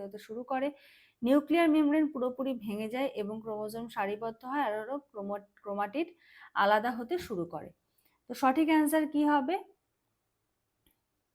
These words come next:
সঠিক অ্যান্সার হবে হলো অপশন সি,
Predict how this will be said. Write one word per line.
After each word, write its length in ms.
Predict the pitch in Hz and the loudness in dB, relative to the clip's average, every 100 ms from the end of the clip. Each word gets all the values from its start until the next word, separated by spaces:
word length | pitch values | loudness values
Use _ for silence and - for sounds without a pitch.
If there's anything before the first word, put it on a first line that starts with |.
| _ _ _ _ _ _ _ _ _ _ _ _ _ _ _ _ _ | _ _ _ _ _ _ _ _ _ _ _ _ _ _ _ _ _
সঠিক 400 | - 247 247 320 | 2 4 6 6
অ্যান্সার 340 | 294 240 254 247 | 6 4 0 0
হবে 240 | 226 226 | 0 0
হলো 220 | 240 262 339 | -2 0 2
অপশন 540 | 190 185 - 240 254 | 2 -2 -4 -6 -6
সি, 280 | 254 - | -2 0